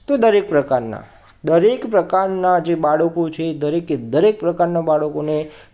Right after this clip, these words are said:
શાળામાં સમાવેશ કરવો જોઈએ, એ એનો મત છે. તેર નંબર છે, યુનેસ્કોનું પૂરું નામ શું છે? યુનેસ્કો છે તો એનું પૂરું નામ શું છે?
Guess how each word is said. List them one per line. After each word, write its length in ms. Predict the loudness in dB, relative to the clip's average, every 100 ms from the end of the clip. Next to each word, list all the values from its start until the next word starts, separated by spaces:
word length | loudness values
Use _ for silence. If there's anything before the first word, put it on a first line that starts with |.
| -2
શાળામાં 560 | 0 2 2 2 0
સમાવેશ 580 | -2 -4 -2 -2 -4 -6
કરવો 760 | -10 -10 -2 2 4 4 0 -12 -20 _
જોઈએ, 540 | -2 0 0 -2 -6 -12 _ _ _
એ 280 | -4 -2 -4 -6 -20 -20 _
એનો 460 | -6 0 2 0 -2 -12
મત 380 | -6 0 0 0 -8 -18
છે. 260 | -14 -12 -12 -16 -20 _ _ -20 -14 0
તેર 160 | 2
નંબર 340 | 4 2 2 2
છે, 160 | 2
યુનેસ્કોનું 680 | 2 4 4 4 4 2 2
પૂરું 280 | 2 4 4
નામ 180 | 4 2
શું 220 | 0 -4
છે? 120 | -2
યુનેસ્કો 580 | -2 0 2 0 2 2
છે 260 | 4 2 2
તો 120 | 0
એનું 260 | 0 0 2
પૂરું 240 | 2 4
નામ 160 | 2 0
શું 200 | -6 -4
છે? 280 | -2 -2